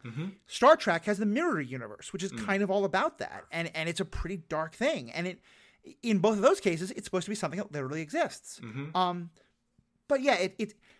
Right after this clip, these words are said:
Speaker 2: it's storytelling to tell a point, to make a specific point and, and have a specific story, instead of saying,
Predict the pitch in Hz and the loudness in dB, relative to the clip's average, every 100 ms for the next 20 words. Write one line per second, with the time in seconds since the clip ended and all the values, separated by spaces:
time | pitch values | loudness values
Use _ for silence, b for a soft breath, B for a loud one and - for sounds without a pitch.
0 | b _ _ 254 226 - - 294 311 - | b _ _ -2 -2 -2 0 2 2 0
1 | 262 254 226 196 - 202 170 - - 165 | 0 2 0 -4 -2 -2 -2 -6 -8 -4
2 | 175 - 190 175 202 185 - 165 - 175 | -6 -4 -2 0 0 -2 -6 -10 -6 -6
3 | 165 - - 175 233 349 - b b b | -8 -12 -12 -8 -8 -10 -20 b b b
4 | - 190 170 - 180 151 160 196 196 180 | 0 0 0 -4 -6 -2 -2 -2 -4 -6
5 | 139 - 151 165 233 269 202 196 202 196 | -6 -10 -6 -4 -4 -6 -6 0 2 2
6 | - 202 185 175 165 | 2 4 4 4 -2